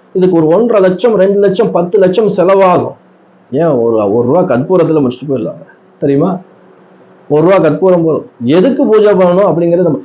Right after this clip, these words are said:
எல்லாத்துக்கும் நம்ம போய் பணத்தை செலவு பண்ணக்கூடாது. காசு சம்பாதிக்கிறது பெரிய விஷயம், மனசுல வச்சுக்கிறோங்க அன்பு உறவுகளே. ஆஹ், நம்ம கொடுக்கக்கூடிய எளிமையான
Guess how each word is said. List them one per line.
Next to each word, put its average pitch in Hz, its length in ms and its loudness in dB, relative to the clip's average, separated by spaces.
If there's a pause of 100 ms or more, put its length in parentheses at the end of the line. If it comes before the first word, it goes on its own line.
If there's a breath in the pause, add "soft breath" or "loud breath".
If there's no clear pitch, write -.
(280 loud breath)
எல்லாத்துக்கும் 233 840 0
நம்ம 165 240 2
போய் 165 160 0
பணத்தை 160 340 0
செலவு 143 300 0
பண்ணக்கூடாது. 123 500 -4 (960)
காசு 160 540 -2
சம்பாதிக்கிறது 151 480 0
பெரிய 147 320 0
விஷயம், - 360 -6 (380)
மனசுல 151 300 -2
வச்சுக்கிறோங்க 143 420 0
அன்பு 135 260 0
உறவுகளே. 143 580 0 (1400)
ஆஹ், 175 300 2
நம்ம 160 220 0
கொடுக்கக்கூடிய 208 760 2
எளிமையான 196 800 2